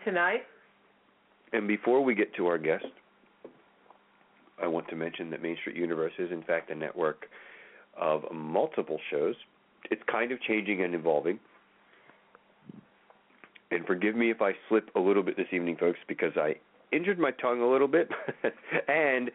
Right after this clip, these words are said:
Speaker 2: I'm coming off a cold, but I'm not contagious. Don't worry. No, no, no, no, no, no, no, no, no. It's,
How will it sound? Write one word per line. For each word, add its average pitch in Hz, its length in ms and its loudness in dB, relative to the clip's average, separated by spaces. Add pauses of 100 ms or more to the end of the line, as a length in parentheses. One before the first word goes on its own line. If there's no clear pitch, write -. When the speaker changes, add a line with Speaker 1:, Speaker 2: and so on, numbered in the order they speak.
(220)
Speaker 2:
I'm 104 200 2
coming 208 340 2
off 147 140 2
a 120 80 4
cold, 69 340 0
but 92 100 2
I'm 98 120 0
not 107 160 -2
contagious. 98 420 0
Don't 98 140 2
worry. 92 260 4
No, 143 160 2
no, 180 140 2
no, 170 100 2
no, 165 100 2
no, 151 140 2
no, 139 120 2
no, 120 120 2
no, 113 100 2
no. 82 200 0
It's, 87 100 6